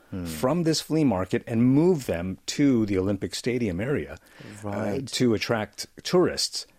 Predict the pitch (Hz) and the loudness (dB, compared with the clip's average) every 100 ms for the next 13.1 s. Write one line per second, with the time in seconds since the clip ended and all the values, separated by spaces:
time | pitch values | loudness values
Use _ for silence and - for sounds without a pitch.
0 | - 113 117 127 135 135 131 110 113 113 | -8 0 4 4 4 4 4 2 0 2
1 | 117 107 107 131 110 78 73 - - _ | 2 0 0 -2 -2 -2 -6 -12 -14 _
2 | _ - 151 135 127 190 185 127 117 131 | _ -4 2 2 2 0 2 2 2 2
3 | 117 117 101 127 147 156 - 117 110 104 | 2 0 0 0 2 0 0 0 0 0
4 | 101 - - 135 156 160 104 87 92 98 | 0 -2 -6 -2 0 0 0 2 2 0
5 | 95 95 113 123 73 76 - - _ - | 0 -2 0 0 -2 -8 -12 -18 _ -4
6 | - 139 139 147 135 123 _ 139 147 156 | 2 4 4 2 2 2 _ 0 2 2
7 | - 120 110 120 123 107 104 120 117 101 | 0 -2 0 2 2 -2 0 0 0 0
8 | 104 101 98 98 87 87 82 95 76 69 | 0 0 -2 -2 -2 -2 -4 -6 -6 -4
9 | 92 151 151 185 - - - 117 110 104 | 0 2 2 2 0 -6 -8 -4 -4 -4
10 | - 127 123 139 110 - - - _ 98 | -2 -2 2 0 0 -6 -20 -20 _ -2
11 | 151 165 101 90 92 117 - 107 92 80 | 0 0 0 -2 -2 -4 -4 -6 -4 -6
12 | - - 147 143 95 85 90 123 101 - | -4 -4 -2 -2 -4 -6 -6 -4 -6 -8